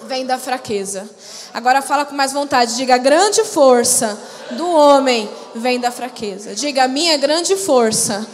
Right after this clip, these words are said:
vai vir da minha fraqueza." No livro de primeira Coríntios, se você voltar um pouquinho atrás, primeira Coríntios capítulo um, primeira Coríntios um, versículo, versículo vinte e seis.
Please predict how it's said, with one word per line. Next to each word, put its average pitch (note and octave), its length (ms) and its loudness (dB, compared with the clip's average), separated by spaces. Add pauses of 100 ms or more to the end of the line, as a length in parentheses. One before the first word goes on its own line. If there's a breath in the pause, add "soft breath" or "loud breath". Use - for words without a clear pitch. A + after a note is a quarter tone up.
(240 loud breath)
vai B3 220 2
vir B3+ 200 0
da B3+ 140 4
minha C4 260 0
fraqueza." B3+ 760 -6 (440 loud breath)
No C4 120 -8
livro D#4+ 300 -8
de - 120 -8
primeira D4+ 380 -8
Coríntios, C#4+ 760 -10 (160 loud breath)
se - 140 -14
você B3 260 -8
voltar A#3+ 280 -8
um B3+ 80 -8
pouquinho B3 280 -10
atrás, A3+ 480 -10
primeira A#3 380 -8
Coríntios B3+ 440 -10
capítulo A#3+ 520 -14
um, A3 280 -12 (400 loud breath)
primeira A#3 340 -6
Coríntios B3 500 -8
um, A#3 140 -8
versículo, A#3+ 680 -8 (1900 soft breath)
versículo A3+ 480 -8
vinte B3+ 260 -12
e - 40 -12
seis. G#3 760 -12